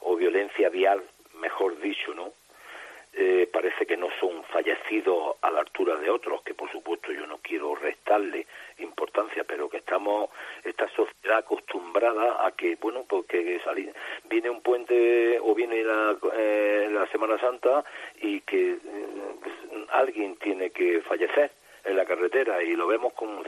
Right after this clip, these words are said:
cierta normalidad, ¿no? Cuando, bueno, pues, eh, desgracias que llegan a las casas sin esperártelo, a la familia, a los hijos, a los padres,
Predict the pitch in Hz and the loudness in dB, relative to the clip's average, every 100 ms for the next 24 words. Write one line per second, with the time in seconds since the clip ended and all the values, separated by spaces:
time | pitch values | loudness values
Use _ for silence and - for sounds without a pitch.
0 | - 120 - 117 95 87 82 - 101 87 | 0 0 2 0 2 0 0 2 0 0
1 | 95 - - - - 85 82 80 73 67 | -6 -10 -18 -16 -6 -6 -4 -6 -4 -8
2 | - - - - - - - 107 98 90 | -10 -16 -20 -18 -20 -20 -2 0 0 -2
3 | 82 80 76 69 67 - - - - - | -2 0 0 -2 -2 -6 -14 -16 -18 -14
4 | - - - 107 98 98 110 113 - 95 | -10 -10 -4 2 2 4 2 0 0 0
5 | 92 117 - 113 113 - 95 101 104 101 | 4 2 4 4 4 2 2 4 4 4
6 | 95 90 - 127 - 117 104 - 98 - | 2 2 0 0 2 0 0 -4 -6 -6
7 | - 98 117 - 113 120 - - - - | 0 2 2 2 2 2 0 -12 -20 -8
8 | - 82 82 82 107 120 110 113 113 117 | 0 0 0 -2 -2 0 2 4 2 0
9 | 117 - 80 82 120 - 110 117 117 117 | -2 -4 0 2 2 2 2 2 2 2
10 | 107 90 82 80 - 107 110 95 98 | 2 2 0 0 0 2 4 2 -2